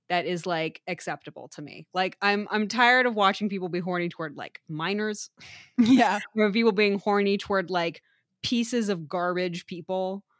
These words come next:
Speaker 1: Um, toward, horny toward people who treat them terribly. Whatever. It's like, I need someone to just be unabashedly horny. And, like, you know what? If it's gonna be Charlotte, why the hell not?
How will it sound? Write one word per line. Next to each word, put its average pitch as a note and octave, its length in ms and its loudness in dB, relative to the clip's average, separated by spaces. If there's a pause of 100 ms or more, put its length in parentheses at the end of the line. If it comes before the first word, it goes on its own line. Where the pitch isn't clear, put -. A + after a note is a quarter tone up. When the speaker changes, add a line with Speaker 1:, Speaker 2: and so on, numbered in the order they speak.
(360)
Speaker 1:
Um, D#3+ 640 0 (580)
toward, G3+ 260 -2
horny A#3 260 6
toward A#3 180 2
people G#3 220 0
who G#3 80 0
treat F3+ 260 -4
them F3+ 120 -4
terribly. A#3+ 720 0
Whatever. G#3 280 2
It's G#3+ 120 -2
like, A3 180 0
I C4+ 180 4
need F4+ 420 2
someone A#3+ 300 0
to G#3+ 100 0
just F3+ 320 -2
be G3 260 -6 (640)
unabashedly F#3 1080 0 (460)
horny. D#3+ 640 -8 (240)
And, F#3 220 0
like, F#3 240 -2
you A3+ 100 0
know A#3+ 120 4
what? A#3+ 160 2
If G#3 100 -4
it's A3 100 -8
gonna B3 160 2
be A#3 80 2
Charlotte, G#3 440 0 (200)
why E3 280 0
the E3 100 -2
hell D#3+ 160 -6
not? G2 280 -10